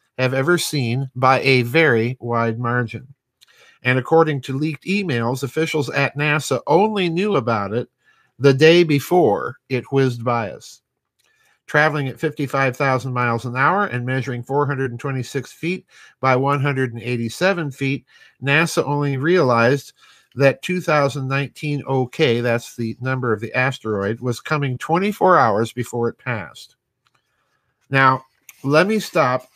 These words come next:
my read of his article. As I say, I will link the rest of it for you,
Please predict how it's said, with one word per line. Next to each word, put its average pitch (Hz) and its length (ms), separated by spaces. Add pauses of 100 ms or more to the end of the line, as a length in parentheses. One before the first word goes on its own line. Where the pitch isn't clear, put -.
(120)
my 123 460
read 165 540
of 143 100
his 120 180
article. 143 500
As 131 200
I 123 100
say, 139 420
I 117 300 (540)
will 127 140
link 151 340
the 156 100
rest 135 320
of 131 140
it 120 100
for 147 360
you, 120 360